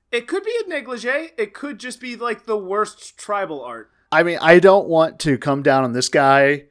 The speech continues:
Speaker 2: for this. Like, if that's how he needs to feel pretty and good about himself, great. He lives in his truth. Um, it's just, you know, the combination of the pixie kinda haircut going on combined with that makes me question some things.
Speaker 1: Oh, see,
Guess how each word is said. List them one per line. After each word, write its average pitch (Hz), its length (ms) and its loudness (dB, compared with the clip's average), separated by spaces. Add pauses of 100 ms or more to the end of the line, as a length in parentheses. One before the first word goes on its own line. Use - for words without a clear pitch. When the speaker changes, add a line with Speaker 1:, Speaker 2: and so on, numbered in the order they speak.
Speaker 2:
for - 160 -6
this. 123 400 -2
Like, 107 260 -8
if 110 200 -14
that's 117 200 -4
how 143 180 2
he 147 140 -6
needs 147 220 -6
to 180 100 2
feel 190 220 2
pretty 170 440 2
and 156 140 -4
good 165 140 2
about 143 180 2
himself, 131 480 0
great. 131 320 0 (260)
He 127 160 -2
lives 131 240 0
in 143 60 -6
his 151 160 -2
truth. 139 380 0 (340)
Um, 151 460 4 (180)
it's 180 200 -2
just, 208 300 0
you 185 120 -2
know, 180 100 2
the 170 140 2
combination 214 580 2
of 147 140 -2
the 139 100 2
pixie 202 600 -2
kinda 143 560 2
haircut 165 480 4
going 127 260 4
on 123 340 2 (460)
combined 170 500 4
with 135 140 0
that 131 260 6
makes 160 300 -4
me 156 260 -2 (200)
question 139 500 2
some 110 200 -4
things. - 680 -8 (360)
Speaker 1:
Oh, 247 140 -4
see, 247 360 -8